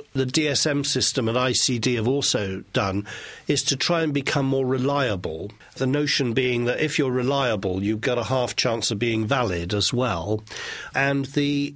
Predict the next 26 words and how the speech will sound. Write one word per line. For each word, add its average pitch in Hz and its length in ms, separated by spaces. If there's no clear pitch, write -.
increase 180 680
in 143 140
reliability 135 1080
is 131 240
really 175 340
been 139 400
by 135 520
making 165 680
criteria 127 1400
more 160 800
sort 139 180
of 135 80
measurable, 110 720
so 147 180
that, 131 200
for 139 160
example, 127 400
rather 139 240
than 135 100
say, 123 320
"Has 151 340
trouble 123 380
sleeping," 117 760
it 143 100
would 143 160
be, 139 240